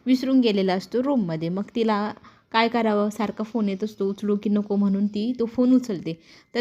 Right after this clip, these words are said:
तिकडनं, "राकेश, मला पैसे हवे," अशी जोरात हाक येते आणि ती म्हणते, "तुम्ही कोण?" तर तो म्हणू लागतो, "राकेशला सांग, मला लवकरात लवकर पैसे हवे आहे," असं म्हणून तो फोन ठेवून देतो.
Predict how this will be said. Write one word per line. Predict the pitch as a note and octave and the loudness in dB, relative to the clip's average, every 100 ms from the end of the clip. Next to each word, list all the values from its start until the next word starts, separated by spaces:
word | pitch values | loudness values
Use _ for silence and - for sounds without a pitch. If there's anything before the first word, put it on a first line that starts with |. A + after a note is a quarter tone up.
| A3+ | -2
तिकडनं, | B3 A#3+ A#3+ A3+ | 2 4 4 2
"राकेश, | F#3+ F#3+ A#3+ A3+ A3+ | 0 0 0 0 0
मला | G3+ G3 | -2 0
पैसे | F#3+ F#3+ G#3+ | -2 -2 -2
हवे," | G3 G3+ G3 | -2 -4 -4
अशी | F#3 G3 | -6 -4
जोरात | F#3+ F#3+ F#3+ | -2 0 -2
हाक | - F3 - | -4 -6 -6
येते | F#3+ F3 | -6 -4
आणि | F3 | -4
ती | F#3+ F#3 A#3 - - - - | -4 -4 -4 -8 -20 -20 0
म्हणते, | G#3 G3+ G#3+ | 2 2 2
"तुम्ही | A3 A3 | 4 2
कोण?" | A3 E3+ F3 G3+ | 2 -2 -4 -6
तर | G3 | -4
तो | G#3+ | 0
म्हणू | G#3+ G#3 | 2 0
लागतो, | G3+ G3+ F#3 | -2 -4 -4
"राकेशला | F3 F3 F#3+ G3 F#3+ | -2 -4 -4 -2 -2
सांग, | G#3+ F#3 | -2 -4
मला | F3+ F3+ | -2 0
लवकरात | F3+ E3+ E3+ E3+ | 0 -2 -4 -4
लवकर | G3 G3+ F3+ | -4 -4 -6
पैसे | F3 F3 F3 F#3 | -6 -6 -4 -6
हवे | F3+ E3+ | -6 -6
आहे," | G3 F#3+ F3+ - - - - | -4 -4 -6 -10 -20 -16 -6
असं | G#3+ C4+ | -2 2
म्हणून | C#4 C4 C4 | 4 4 2
तो | - - A3 G#3 C4 - _ - | -2 -4 -2 -2 -6 -14 _ -4
फोन | A#3 A3+ | -2 2
ठेवून | B3+ A#3+ G3+ | 2 4 2
देतो. | E3 D3+ | -2 -8